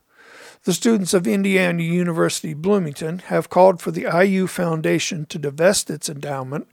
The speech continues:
from investments in the top two hundred fossil fuel companies within five years,"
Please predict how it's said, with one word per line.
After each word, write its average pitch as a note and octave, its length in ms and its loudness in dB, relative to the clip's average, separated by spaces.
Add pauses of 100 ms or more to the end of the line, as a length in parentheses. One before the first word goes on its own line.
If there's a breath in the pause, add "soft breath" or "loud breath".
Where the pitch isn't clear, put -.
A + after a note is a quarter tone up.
(120)
from E3+ 220 -4
investments D#3 720 -2
in D#3 240 -6
the C#3+ 80 -12
top - 600 -2
two F3+ 220 -6
hundred D#3 380 -6
fossil D3 400 -4
fuel G3+ 320 -2
companies D3+ 580 -10 (420 loud breath)
within D#3+ 440 0
five C#3+ 400 -4
years," - 420 -10